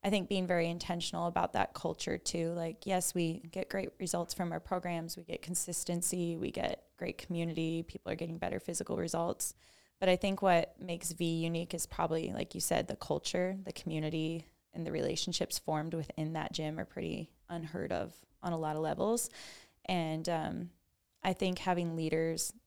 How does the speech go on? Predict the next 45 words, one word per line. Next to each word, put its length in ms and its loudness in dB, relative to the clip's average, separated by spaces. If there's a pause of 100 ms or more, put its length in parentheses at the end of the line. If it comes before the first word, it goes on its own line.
(120)
that 200 0
promote 400 0
those 220 0
values 540 -4
just 240 -6 (100)
in 160 -2
and 120 -4
out. 200 -6 (260)
And 400 -4 (760)
I 140 0
even 220 2
tell 200 2
my 180 2
girls, 380 0
like, 320 -2 (520)
you 120 -4
don't 160 2
have 160 2
that 200 2
luxury 480 0
of 120 -4 (220)
getting 320 -2
to 120 -4
do 300 -2
whatever 340 0
you 180 -2
want 280 -2
anymore, 480 -2
say 360 0
it 140 -2
how 180 0
you 160 0
want 240 -2
on 100 -2
Instagram, 840 -6
and 360 -4
to 100 -8
behave 420 0
in 100 -4
certain 360 0
ways 340 -2
if 100 -4
you 100 -4
work 240 -4
here. 360 0